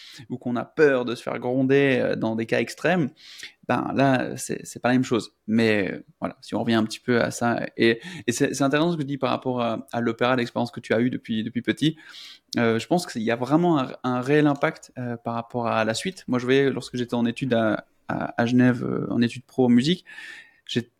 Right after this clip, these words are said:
moi, c'est le contraire de toi. Euh, mes parents écoutaient beaucoup de musique, ils ont joué un petit peu, mais ils en écoutaient surtout beaucoup, mais c'était, voilà,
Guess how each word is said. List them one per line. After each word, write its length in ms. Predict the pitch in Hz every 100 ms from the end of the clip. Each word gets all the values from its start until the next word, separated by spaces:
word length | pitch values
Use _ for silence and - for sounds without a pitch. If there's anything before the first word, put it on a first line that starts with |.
| _ -
moi, 140 | 135
c'est 100 | 151
le 80 | 139
contraire 260 | 147 147 143
de 80 |
toi. 240 | 131 110 - - -
Euh, 180 | 110 110
mes 140 | 110
parents 180 | 107 131
écoutaient 240 | 131 127 117
beaucoup 260 | 147 156
de 60 | 147
musique, 460 | 131 139 180 - _ _
ils 220 | 117 113
ont 80 | 120
joué 180 | 117 127
un 100 | 120
petit 140 | -
peu, 140 | - 147
mais 120 | 135
ils 120 | 110
en 80 | 113
écoutaient 300 | 113 123 120
surtout 240 | - 123
beaucoup, 280 | 117 117 175
mais 100 | 156
c'était, 340 | 127 117 131 123
voilà, 220 | 123